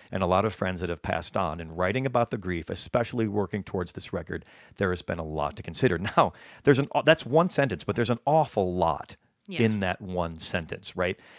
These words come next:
Speaker 1: There's one specific line, the line about, um, a couple <laughs> dead ex-boyfriends. That one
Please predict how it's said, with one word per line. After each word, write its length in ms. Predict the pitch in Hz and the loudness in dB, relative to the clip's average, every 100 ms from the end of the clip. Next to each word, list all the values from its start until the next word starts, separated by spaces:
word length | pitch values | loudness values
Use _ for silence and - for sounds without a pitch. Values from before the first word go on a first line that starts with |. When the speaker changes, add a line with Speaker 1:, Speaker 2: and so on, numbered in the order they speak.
| - | -6
Speaker 1:
There's 240 | 110 110 98 | 0 0 0
one 260 | 120 139 | 2 2
specific 480 | 131 - - 120 110 | 0 -6 -4 -4 0
line, 180 | 131 101 | 2 4
the 100 | 95 | 2
line 260 | 95 113 | 2 2
about, 320 | 110 98 98 98 | 2 0 0 -2
um, 360 | 92 87 80 - | -2 -4 -8 -14
a 80 | - | -8
couple 280 | 127 - | -4 0
<laughs> 100 | 104 | 0
dead 140 | - 127 | 2 0
ex-boyfriends. 600 | 120 - 110 110 80 78 | -2 2 4 4 0 4
That 180 | 139 123 | 4 4
one 340 | 113 143 147 | 4 4 2